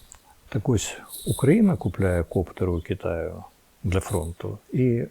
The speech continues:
Ерефія купляє коптери, е, для фронту у Китаю.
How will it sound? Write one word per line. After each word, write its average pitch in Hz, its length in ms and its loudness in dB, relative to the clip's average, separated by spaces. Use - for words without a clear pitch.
Ерефія 92 400 2
купляє 90 760 -2
коптери, 90 440 -2
е, 101 640 -2
для 92 160 2
фронту 90 420 0
у 92 60 0
Китаю. 92 480 -2